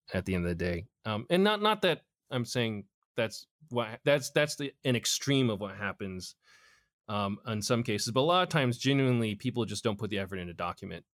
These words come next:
what they've done. Um, and they've done great work, but then people can't figure it out, and it might as well just be a closed blob. No one ever actually can hack it at the end of the day. And, and I understand that,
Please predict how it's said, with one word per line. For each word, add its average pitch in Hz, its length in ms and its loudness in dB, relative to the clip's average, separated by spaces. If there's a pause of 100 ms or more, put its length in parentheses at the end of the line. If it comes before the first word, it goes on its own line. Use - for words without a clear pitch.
(360)
what 95 180 -8
they've - 200 -8
done. 90 320 -2 (680)
Um, 95 400 0 (580)
and 104 260 2
they've 110 160 0
done 127 200 4
great 190 200 2
work, 131 360 4
but 110 160 0
then 110 460 2 (380)
people 127 200 2
can't 120 220 2
figure 110 220 2
it 101 80 4
out, 101 300 4
and 104 140 2
it 104 40 0
might 117 220 6
as 104 100 4
well 101 120 0
just - 240 -6
be 92 100 -2
a 87 60 -4
closed - 340 -6
blob. - 220 -10 (220)
No 127 140 4
one 120 120 6
ever 110 160 4
actually 98 560 0 (360)
can 98 160 -4
hack 92 280 -4
it 95 80 -8
at 92 140 -6
the 98 100 -6
end 90 100 -6
of 92 40 -6
the 95 60 -8
day. 90 300 -8 (100)
And, 101 300 -2 (140)
and 107 300 0 (1500)
I 180 140 6
understand 170 640 4
that, 131 160 4